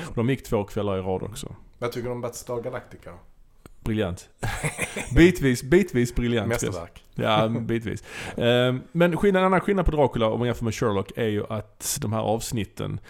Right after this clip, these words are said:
Speaker 1: eh, Sherlock-avsnitten är ju mer som filmer. De har ett slut. Det är en övergripande story, men det är ändå ett
Speaker 2: Mm.
Speaker 1: slut på varje story.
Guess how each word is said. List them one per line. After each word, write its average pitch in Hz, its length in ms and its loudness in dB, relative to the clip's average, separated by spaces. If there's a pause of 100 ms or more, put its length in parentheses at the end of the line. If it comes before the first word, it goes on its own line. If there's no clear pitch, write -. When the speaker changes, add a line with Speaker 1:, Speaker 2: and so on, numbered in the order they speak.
(280)
Speaker 1:
eh, 98 260 -4
Sherlock-avsnitten 101 1000 0
är 120 100 -2
ju 101 140 -2
mer 95 200 -4
som 87 180 -8
filmer. 104 400 -4 (300)
De 104 100 -4
har 98 100 2
ett 92 100 -4
slut. 131 420 0 (180)
Det 123 60 2
är 131 80 6
en 147 100 4
övergripande 131 540 2
story, 98 340 -2
men 104 100 0
det 113 40 2
är - 20 2
ändå 123 120 0
ett 120 40 0
Speaker 2:
Mm. 123 160 -2
Speaker 1:
slut 113 200 0
på 104 80 -8
varje 104 160 -2
story. 110 400 -4